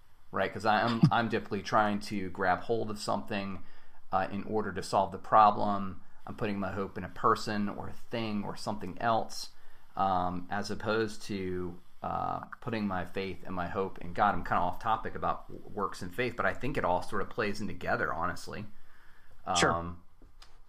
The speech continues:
Speaker 1: because your faith, uh, you know, you reap, you reap what you sow, what you sow. And I think when you follow Christ, um, y-, you cannot not live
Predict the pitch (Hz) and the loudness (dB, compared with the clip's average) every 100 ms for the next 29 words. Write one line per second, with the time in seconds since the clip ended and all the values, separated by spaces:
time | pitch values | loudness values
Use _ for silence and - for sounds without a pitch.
0 | - - 104 110 101 107 101 - 101 117 | -10 -8 -4 -2 0 -2 -2 -2 0 0
1 | - - - 104 101 101 98 - - - | -4 -10 -2 2 4 2 0 -4 -10 -12
2 | - - - - 98 95 95 98 107 104 | -12 -10 -10 -8 -6 -4 -4 -6 -4 -2
3 | 110 135 131 - - - - - 113 139 | 2 2 2 0 -2 -2 -2 0 2 2
4 | 151 110 107 - 147 - 104 113 104 104 | 2 2 0 6 8 8 4 0 -2 0
5 | 127 123 98 92 - 107 101 98 101 98 | 4 4 2 -2 -4 -4 -4 -2 -2 0
6 | 101 107 117 104 98 120 123 98 - - | 4 6 4 2 4 6 4 -2 -8 -10
7 | - - - - - 98 98 92 90 - | -14 -14 -10 -8 0 2 2 0 -2 -6
8 | - - - - - - - - - 101 | -10 -12 -12 -8 -6 -6 -6 -6 -4 -4
9 | - 113 104 104 107 104 - - - - | -2 -2 2 6 6 6 2 -6 -6 -6
10 | - - - - - - - 101 101 101 | -8 -8 -10 -10 -10 -10 -6 -2 2 6
11 | 104 101 104 98 95 95 92 90 - | 6 4 0 2 2 2 0 -4 -6